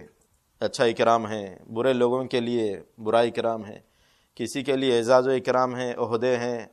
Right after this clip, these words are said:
اچھی اچھی نوازشیں ہیں، وز-، وزارت کے عہدے ہیں، کرسیاں ہیں، اور کسی کو جو ہے جیلوں کا انتظام ہے، جیل میں ڈالا جاتا ہے۔ تو حق تعالی شانہ بھی نے بھی یہ نظام سمجھایا ہے کہ اللہ رب العزت کی یہ بنائی ہوئی دنیا ہے،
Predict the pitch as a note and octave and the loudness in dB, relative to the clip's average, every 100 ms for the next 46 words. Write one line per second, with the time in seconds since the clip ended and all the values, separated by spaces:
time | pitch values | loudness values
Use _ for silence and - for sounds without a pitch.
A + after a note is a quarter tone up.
0 | _ A#2+ - B2 B2 A#2+ A2 A2 A#2 B2 | _ -10 -4 -4 -4 -2 2 2 2 -2
1 | C3+ A2+ A2+ G2+ - _ _ _ G2+ G#2 | -6 -6 -6 -10 -18 _ _ _ -10 -10
2 | G#2 G#2+ G#2 G#2 A#2 C3 - C3+ A#2 A#2+ | -10 -14 -6 0 2 2 0 -2 0 0
3 | B2+ A#2 A#2 A2+ _ _ A2 A2 B2+ A#2+ | -2 -6 -10 -14 _ _ -6 -6 -2 -2
4 | A2 G2 F#2 _ _ _ _ - A#2+ B2+ | -4 -8 -18 _ _ _ _ -4 -4 -2
5 | C#3+ D3+ D3 C#3+ B2 G2+ F#2+ A2 A#2+ B2+ | -6 -8 -4 -2 -2 -4 -2 -2 -2 -2
6 | C3+ B2+ C3 B2 B2 B2 B2 _ _ _ | -4 -4 -4 -2 -4 -6 -16 _ _ _
7 | _ _ _ G#2 A2 A#2 B2 A#2 A#2+ A#2 | _ _ _ -6 -4 -2 0 2 2 2
8 | A2+ A2 G#2+ - - _ _ _ _ A2+ | 0 -2 -10 -12 -20 _ _ _ _ -2
9 | A#2+ D3+ D3+ D#3+ D#3 D3+ D3+ D#3+ D#3 D#3 | 0 2 2 2 -2 -2 -2 -4 -6 -8
10 | D#3+ A#2 C3 C#3 B2 D3 D3 D3 D3 D3 | -12 -4 -2 -2 0 0 0 -4 4 4
11 | A#2 G2 F#2+ F#2 _ _ _ _ - A#2+ | 4 2 -6 -14 _ _ _ _ -2 2
12 | D3 C#3+ C3+ C3+ A#2 B2+ - - D#3 D#3 | 2 2 0 -4 -2 -4 -4 -10 -8 -8
13 | D#3 - B2+ C3 A2+ C3 C3 B2 C3+ B2+ | -10 -14 -8 -6 -2 0 0 -2 -6 -4
14 | D3 C3+ G2+ F#2+ | -4 -2 -4 -6